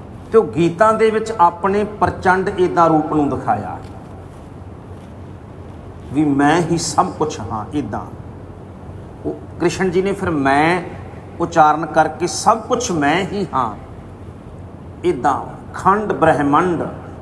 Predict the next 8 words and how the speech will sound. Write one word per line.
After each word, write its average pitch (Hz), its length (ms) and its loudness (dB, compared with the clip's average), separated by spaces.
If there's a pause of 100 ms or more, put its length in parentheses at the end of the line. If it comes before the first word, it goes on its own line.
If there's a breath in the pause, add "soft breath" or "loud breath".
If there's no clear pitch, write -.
(120)
ਚੰਦਰਮਾ 180 520 4
ਤਾਰਿਆਂ 165 480 4
ਦੇ 165 120 0
ਵਿੱਚ 165 240 0
ਮੈਂ 143 220 4
ਹੀ 143 240 0 (120)
ਹਾਂ, 110 80 -8 (1200)
ਏਦਾਂ 202 260 2